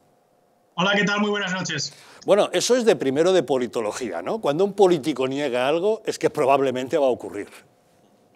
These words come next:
Speaker 1: Bueno, que lo niega y en qué términos, ¿no? Es que oírles, oír ahora mismo a la señora Rivera que dice que está trabajando en pensar.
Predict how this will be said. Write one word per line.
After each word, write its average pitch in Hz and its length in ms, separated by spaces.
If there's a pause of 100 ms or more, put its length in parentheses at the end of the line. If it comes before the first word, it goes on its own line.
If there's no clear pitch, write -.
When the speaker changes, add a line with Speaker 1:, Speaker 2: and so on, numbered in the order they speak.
(680)
Speaker 1:
Bueno, 180 180
que 175 120
lo 170 120
niega 202 380
y 202 60
en 190 120
qué 180 120
términos, 190 560
¿no? 185 340
Es 160 200
que 208 360
oírles, 214 560
oír 185 180
ahora 202 200
mismo 190 500
a 156 40
la 156 100
señora 185 340
Rivera 180 440
que 170 80
dice 190 180
que 180 60
está 190 280 (200)
trabajando 208 680
en 254 160
pensar. 165 720